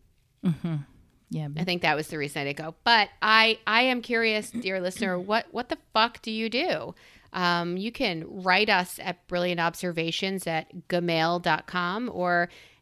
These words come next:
Speaker 2: hashtag us anywhere. We are at Listen Brilliant. So let us know what you do when there's a poop crisis. And I'm not gonna lie, the most email we've ever gotten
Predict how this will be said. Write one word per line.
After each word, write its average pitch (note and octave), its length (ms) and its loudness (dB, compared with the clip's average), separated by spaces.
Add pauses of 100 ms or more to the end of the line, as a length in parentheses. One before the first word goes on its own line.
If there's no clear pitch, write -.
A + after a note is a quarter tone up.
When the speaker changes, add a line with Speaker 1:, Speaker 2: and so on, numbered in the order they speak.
Speaker 2:
hashtag G#3 560 2
us F3+ 320 2
anywhere. E3+ 720 0 (400)
We F#3 140 -2
are D#3+ 300 2
at E3+ 320 2
Listen F#3+ 380 -2
Brilliant. E3+ 540 -4 (100)
So E3 640 -4 (160)
let G3+ 200 -2
us A#3 200 -6
know G3 220 0
what F3+ 260 -4
you G3 240 -6
do F3+ 300 0
when E3+ 220 -4
there's D#3 360 -2
a E3+ 120 -6
poop F3+ 300 -4
crisis. E3+ 500 -6
And F#3 120 -8
I'm A3 80 -2
not A3+ 160 -2
gonna A3+ 180 -4
lie, G#3 340 0 (720)
the A#3 100 0
most B3+ 280 0
email A3+ 320 0
we've G3 160 2
ever F#3+ 220 4
gotten G#3+ 480 4